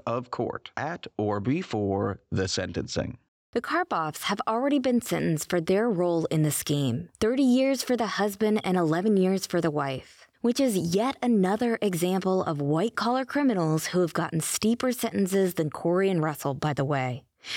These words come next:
Speaker 2: Peter faces up to five years in federal prison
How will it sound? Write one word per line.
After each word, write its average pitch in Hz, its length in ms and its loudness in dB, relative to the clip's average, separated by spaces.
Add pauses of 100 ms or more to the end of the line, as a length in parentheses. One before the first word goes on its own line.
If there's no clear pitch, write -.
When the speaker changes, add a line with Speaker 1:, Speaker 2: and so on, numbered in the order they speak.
(160)
Speaker 2:
Peter 185 540 0 (120)
faces 269 440 0 (100)
up 254 140 -6
to 262 100 0
five 233 420 -2
years 202 320 2
in 180 120 0
federal 175 320 0
prison 156 520 0